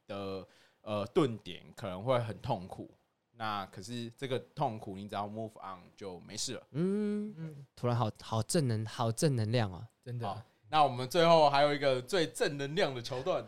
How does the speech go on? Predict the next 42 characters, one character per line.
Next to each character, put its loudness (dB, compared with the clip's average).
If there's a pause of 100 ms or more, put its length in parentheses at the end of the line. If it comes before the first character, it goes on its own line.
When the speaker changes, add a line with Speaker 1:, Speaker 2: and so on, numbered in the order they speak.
Speaker 2:
<laughs> -6
Speaker 1:
对， -2 (760)
就 -10
是 0
今 -6
天 2
又 4
要 8
聊 8
这 2
个 4
主 -4
题， -6
所 0
以 -6 (340)
事 -4
前 0
我 4
有 0
跟 -2
那 -4
个 0
Roy 4
跟 -2
还 -4
有 0
贵 -4
子 -12
讲 -10
说， -10
就 -8
是 -8 (300)
我 -12
们 2
要 8
不 2
要 6
就 -2
是 -6 (480)
一 -4
人 -2 (180)
想 -4